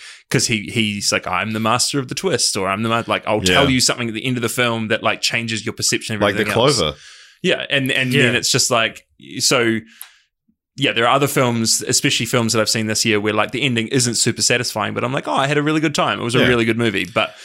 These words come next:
Speaker 1: I just feel like for him, it's just not, that's not possible.
Speaker 2: Yeah.
Speaker 3: Yeah, with, with, with the tw-, with Split, the twist was like, now M. Night Shyamalan is referencing another M. Night Shyamalan movie,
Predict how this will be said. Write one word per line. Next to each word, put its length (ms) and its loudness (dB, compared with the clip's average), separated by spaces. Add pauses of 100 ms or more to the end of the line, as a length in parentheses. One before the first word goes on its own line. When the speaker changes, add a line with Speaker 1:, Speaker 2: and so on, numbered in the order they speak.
(240)
Speaker 1:
I 80 -2
just 160 -4
feel 100 0
like 180 0
for 120 -4
him, 200 -4
it's 200 -2
just 160 -4
not, 260 -6
that's 180 -4
not 120 -10
possible. 400 -10 (120)
Speaker 2:
Yeah. 280 2
Speaker 3:
Yeah, 60 2
with, 340 -2 (100)
with, 460 0
with 300 0
the 100 2
tw-, 140 -6
with 260 0
Split, 460 0
the 180 0
twist 340 0
was 260 0
like, 380 0 (240)
now 280 0
M. 200 -2
Night 200 0
Shyamalan 540 2
is 140 0
referencing 580 -2
another 320 0
M. 220 -4
Night 220 0
Shyamalan 540 0
movie, 360 -4